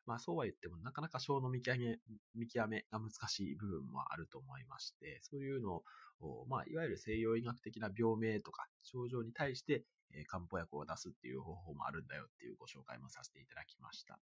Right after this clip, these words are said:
で、今日も、まあ、半分ちょっとそういった感じの話にもなるかもしれないですけども、後半はちょっと症の話も、お、含めてさせていただきたいなというふうに思います。で、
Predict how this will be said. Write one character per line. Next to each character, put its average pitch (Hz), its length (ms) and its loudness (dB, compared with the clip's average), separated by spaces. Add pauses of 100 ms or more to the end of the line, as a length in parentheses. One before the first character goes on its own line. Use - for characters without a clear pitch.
で、 92 140 -8 (340)
今 220 120 0
日 139 100 -2
も、 123 160 -2 (300)
ま 165 80 0
あ、 151 40 -2
半 190 220 6
分 180 240 2
ち 175 100 -4
ょ 165 40 -2
っ - 20 -10
と 104 100 -12
そ 107 160 -2
う 107 40 4
い 101 40 -2
っ - 20 -6 (120)
た 101 220 2
感 104 260 -4
じ 104 100 -6
の 101 220 0
話 101 300 -2
に 98 100 -2
も 73 60 -4
な 78 120 -4
る 78 80 -10
か - 140 -4
も 90 80 -2
し - 140 -6
れ 69 80 -10
な 71 140 -4
い 67 40 -6
で 69 100 -10
す - 100 -10
け - 100 -12
ど - 60 -14
も、 107 100 -14
後 165 160 -2
半 156 200 0
は 143 80 0
ち 151 120 -6
ょ - 20 -2
っ - 40 -8
と - 80 -14
症 87 220 -4
の 80 60 -4
話 76 340 -6
も、 62 140 -8 (260)
お、 76 120 -6
含 - 240 -12
め 65 80 -8
て - 160 -16
さ - 160 -16
せ - 100 -18
て - 100 -14
い - 60 -14
た - 100 -20
だ - 120 -20
き - 60 -20
た - 80 -20
い - 20 -20 (180)
な - 160 -16 (180)
と - 60 -14
い 73 40 -10
う - 60 -14
ふ - 100 -20
う - 40 -20
に - 100 -20 (140)
思 60 140 -12
い 50 40 -14
ま 50 140 -10
す。 - 140 -14 (920)
で、 - 140 -8